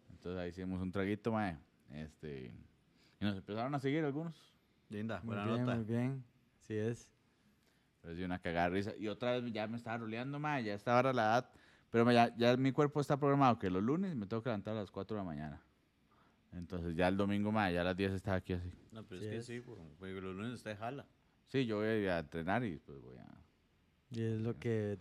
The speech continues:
Speaker 3: debería dormir
Speaker 1: No,
Speaker 3: uno,
Speaker 1: mae.
Speaker 3: el
Speaker 1: Sí, por eso, pero
Speaker 3: justamente con el ciclo circadiano.
Speaker 1: Eso es.
Speaker 2: Imagínese que se duerme a las diez, se levanta a las cuatro, no hay ocho horas.
Speaker 1: ¿Cuánto hay?
Speaker 2: Seis.
Speaker 1: Es lo suficiente.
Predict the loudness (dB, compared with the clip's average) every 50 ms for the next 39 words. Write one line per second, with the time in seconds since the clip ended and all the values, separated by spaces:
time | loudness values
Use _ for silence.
0 | -4 -4 -2 -2 -2 -2 -4 -4 -4 -2 -2 -4 -4 -6 -10 -14 _ _ _ -16
1 | -10 -10 -8 -6 -4 -4 -2 -2 -2 -2 -2 -4 -4 -6 -8 -10 -12 -18 _ -14
2 | -10 -10 -8 -8 -8 -10 -10 -10 -10 -10 -10 -10 -10 -12 -16 -18 -20 _ _ _
3 | _ _ -12 -12 -10 -8 -8 -6 -6 -6 -4 -4 -6 -4 -2 0 0 0 0 0
4 | 2 0 2 2 2 -2 -4 -6 -6 -4 -4 -4 -4 -6 -8 -8 -8 -6 -6 -6
5 | -8 -6 -6 -6 -8 -8 -8 -8 -6 -4 -4 -4 -6 -8 -10 -14 _ _ _ _
6 | _ -20 -16 -14 -12 -10 -8 -8 -6 -4 -4 -4 -4 -4 -4 -4 -4 -4 -4 -4
7 | -4 -4 -4 -2 -2 -2 -2 -4 -2 -2 -2 -2 -2 -4 -6 -6 -6 -6 -6 -6
8 | -6 -6 -8 -8 -4 -4 -4 -4 -6 -8 -6 -6 -6 -6 -6 -8 -8 -10 -12 -10
9 | -12 -14 -16 -18 -18 _ _ _ _ _ _ _ _ _ _ _ _ -20 -20 _
10 | _ _ _ _ _ _ _ _ _ _ _ _ _ _ _ _ _ _ _ _
11 | _ _ _ _ _ _ _ -16 -16 -16 -12 -10 -10 -12 -12 -12 _ _ _ _
12 | _ -12 -12 -10 -12 -14 -16 _ _ _ _ _ _ _ _ _ _ -12 -8 -6
13 | -6 -6 -8 -8 -8 -4 -4 -2 -2 -2 -4 -4 _ -16